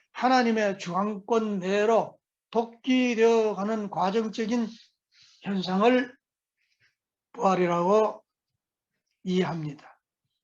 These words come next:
그래서 요한복음 오 장 이십사 절에 "내 말을 듣고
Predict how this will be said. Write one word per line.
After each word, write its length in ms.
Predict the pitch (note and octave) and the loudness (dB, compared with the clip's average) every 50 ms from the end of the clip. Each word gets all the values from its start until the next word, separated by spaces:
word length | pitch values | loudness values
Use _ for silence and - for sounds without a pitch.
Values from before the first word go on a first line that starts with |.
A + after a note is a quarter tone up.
| _ _ - | _ _ 0
그래서 480 | B3 B3+ C4 B3 G3 G3+ G3+ F3+ E3+ F3+ | 4 6 6 6 6 4 2 2 2 4
요한복음 460 | A3+ B3+ B3+ A#3 A#3 A3 A3+ G#3 F#3+ | 4 4 2 2 -2 -4 -4 -4 -2
오 160 | F#3+ G#3 A3 | -2 0 0
장 220 | A3 A3+ G#3+ G#3 | 0 -2 -2 -4
이십사 440 | F#3+ G#3 G3 G3 G3+ F#3+ - F#3 F3+ E3+ | -6 -8 -8 -8 -8 -6 -4 -4 -4 -2
절에 300 | F3 E3 E3 D#3 D3+ - _ _ _ _ _ - | -4 -6 -8 -10 -14 -16 _ _ _ _ _ -10
"내 400 | - D#3+ F3+ G3+ A3+ A#3 A#3+ A#3+ | -2 2 4 6 8 8 8 6
말을 640 | A#3 G#3 F3+ F#3 F#3+ F#3+ G3 G3+ G#3+ A3 A3 G#3+ G3 | 6 6 6 6 6 6 6 6 6 4 4 2 2
듣고 480 | - A#3+ G#3 - G#3+ F#3 D#3+ D3 - | 0 -2 -2 0 -2 -2 -2 -2 -6